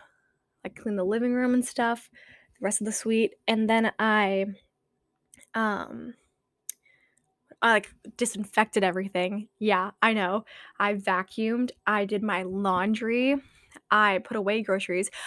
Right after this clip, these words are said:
I actually rearranged where I keep my groceries in my room that are more practical, and so that was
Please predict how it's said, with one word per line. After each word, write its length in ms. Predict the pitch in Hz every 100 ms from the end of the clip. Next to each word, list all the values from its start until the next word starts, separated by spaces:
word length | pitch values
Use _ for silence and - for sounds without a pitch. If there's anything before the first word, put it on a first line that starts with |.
| - -
I 220 | 208 214
actually 380 | - 262 - 254
rearranged 640 | 214 226 208 208 254 233
where 260 | - 202 214
I 60 | 196
keep 240 | - 311
my 100 | 262
groceries 560 | 220 190 - 226 208 - -
in 120 | 220
my 100 | 214
room 420 | 196 175 165 202 214
that 80 |
are 60 | 208
more 160 | 202 185
practical, 680 | - 233 - - 160 208 - - - -
and 120 | 214 214
so 240 | 214 180 - 185
that 240 | 196 277
was 500 | 214 202 196 - -